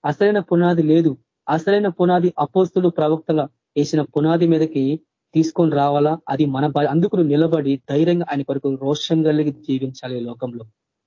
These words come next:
కాంప్రమైజ్ కావద్దు. ఎక్కడ అబద్ధ బోధన కానీ చెప్పాలా, ప్రకటించాలా. ఇది ప్రేమ సిద్ధాంతం, ఇది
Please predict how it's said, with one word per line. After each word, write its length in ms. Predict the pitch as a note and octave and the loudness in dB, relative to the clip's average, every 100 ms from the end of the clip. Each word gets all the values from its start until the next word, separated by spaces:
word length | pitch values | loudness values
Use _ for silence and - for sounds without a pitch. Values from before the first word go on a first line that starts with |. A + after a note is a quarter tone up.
| _ _ - | _ _ -4
కాంప్రమైజ్ 520 | C#3+ D3+ F3 E3+ E3+ D3+ | -2 0 2 2 2 0
కావద్దు. 300 | C#3 C3 B2+ _ _ _ _ _ _ _ _ - C#3 | 0 -4 -10 _ _ _ _ _ _ _ _ -4 -4
ఎక్కడ 240 | - F3+ E3 D3+ _ _ _ _ _ _ _ _ _ - | -2 0 0 -2 _ _ _ _ _ _ _ _ _ -6
అబద్ధ 320 | B2+ C#3 _ D#3+ C#3+ | -6 -6 _ -2 0
బోధన 560 | D3 D3+ D3+ D3+ D3+ C#3 | 0 2 0 0 0 -2
కానీ 200 | C3+ B2+ B2+ _ _ _ _ - | -4 -6 -10 _ _ _ _ -8
చెప్పాలా, 320 | D3 - D#3 D#3 | -6 -2 -2 -2
ప్రకటించాలా. 540 | C#3 D3 C#3+ C#3 C3 B2+ | -2 -2 -4 -2 -4 -2
ఇది 120 | C#3 D#3 | -2 -2
ప్రేమ 200 | D3 D#3+ G3 | 0 0 0
సిద్ధాంతం, 420 | G3+ F3 F3 E3 A2+ _ _ _ _ _ _ _ _ _ _ _ _ _ _ - | -2 0 0 -2 -8 _ _ _ _ _ _ _ _ _ _ _ _ _ _ -4
ఇది 100 | C#3+ | 0